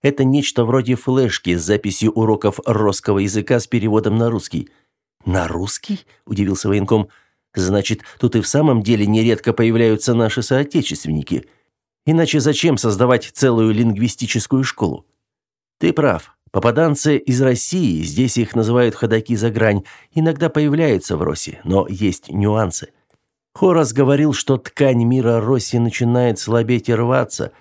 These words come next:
и порталов наподобие чёрного камня в Сещинском лесу становится всё меньше. Грядёт момент закупорки и этого перехода. «И что будет?»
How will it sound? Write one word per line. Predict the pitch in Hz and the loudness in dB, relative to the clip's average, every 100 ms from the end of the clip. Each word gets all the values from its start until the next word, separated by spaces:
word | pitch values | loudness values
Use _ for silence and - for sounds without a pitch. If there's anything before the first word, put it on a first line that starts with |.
| _ _ | _ _
и | 151 | -2
порталов | 143 123 120 135 113 95 104 | 2 0 2 4 4 2 0
наподобие | 90 98 95 104 101 98 | 0 2 2 0 0 -2
чёрного | 95 113 107 101 104 98 | 0 0 2 2 0 2
камня | 120 107 104 98 | 2 2 2 0
в | 95 | 0
Сещинском | 104 95 - 95 - 104 101 | -2 -2 -2 -4 -2 -2 0
лесу | 98 - 135 | -2 -2 -4
становится | - 110 117 113 110 - | 0 0 0 0 -2 -6
всё | 104 - 113 | -4 -2 -2
меньше. | 123 - - - _ _ _ _ - | -2 -6 -10 -20 _ _ _ _ -8
Грядёт | 107 127 139 180 165 | -2 -2 0 0 2
момент | 143 139 151 120 | 2 2 2 0
закупорки | 120 110 135 127 113 113 | 0 0 0 0 0 -2
и | - 123 - | 0 -2 0
этого | 131 92 85 | -2 0 -4
перехода. | - 80 73 73 69 64 - _ _ _ _ _ _ _ _ _ _ | -4 -12 -8 -6 -6 -10 -18 _ _ _ _ _ _ _ _ _ _
«И | 90 92 | -2 0
что | 82 - 98 | -2 -2 -2
будет?» | 78 95 110 - | 0 0 0 -4